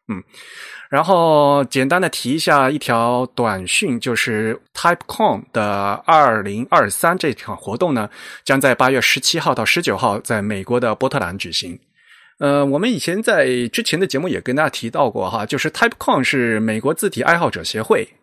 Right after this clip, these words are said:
啊，他们那叫什么？Society of Typography Aficionados 啊，这个什么字体爱好者，呃，在美国每年都办，但是呢，前段时间是因为疫情，呃，中断了一段时间啊，所以最近一次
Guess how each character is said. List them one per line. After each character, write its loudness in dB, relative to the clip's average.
啊， -18
他 -10
们 -6
那 -10
叫 -6
什 -14
么？ -16
Society -4
of -8
Typography -6
Aficionados -4
啊， -4
这 -8
个 -8
什 -10
么 -8
字 0
体 -8
爱 2
好 -2
者， -8
呃， 4
在 4
美 0
国 0
每 -4
年 -2
都 0
办， 0
但 0
是 -2
呢， 0
前 -4
段 0
时 -4
间 -2
是 -2
因 -2
为 -2
疫 -6
情， -4
呃， -6
中 -2
断 0
了 -4
一 -14
段 -14
时 -10
间 -14
啊， -8
所 -8
以 -4
最 -6
近 -4
一 -2
次 -8